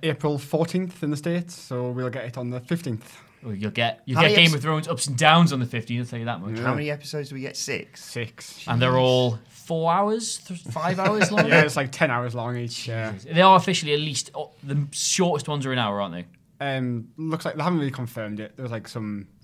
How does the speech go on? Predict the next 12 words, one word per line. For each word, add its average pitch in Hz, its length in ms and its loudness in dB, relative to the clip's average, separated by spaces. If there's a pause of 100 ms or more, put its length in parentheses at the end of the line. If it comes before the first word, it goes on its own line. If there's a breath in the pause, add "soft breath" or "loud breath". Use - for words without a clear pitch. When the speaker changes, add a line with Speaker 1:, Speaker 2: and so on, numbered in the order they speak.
(120)
Speaker 1:
released 117 380 -10
stuff, 98 320 -12
but - 80 -10
Speaker 2:
Uh-huh. 101 120 -4
Speaker 1:
nothing, 107 180 -10
like, 101 340 -12 (140)
official 113 440 -10
of 92 160 -14 (140)
Speaker 2:
Some - 260 -2
are 151 60 -2
gonna 143 160 -2
be 120 380 -4